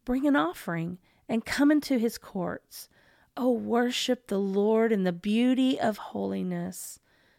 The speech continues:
Tremble before him, all the earth. Say among the nations,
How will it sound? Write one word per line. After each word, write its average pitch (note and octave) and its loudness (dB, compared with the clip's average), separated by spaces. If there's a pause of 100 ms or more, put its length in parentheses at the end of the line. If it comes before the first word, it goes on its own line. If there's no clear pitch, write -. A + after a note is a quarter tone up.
(160)
Tremble G3 0
before G#3+ 0
him, F3 -4
all F#3 -2
the E3+ -4
earth. E3+ -8 (560)
Say C#4 -2
among A3+ 2
the F#3+ 0
nations, F#3 -6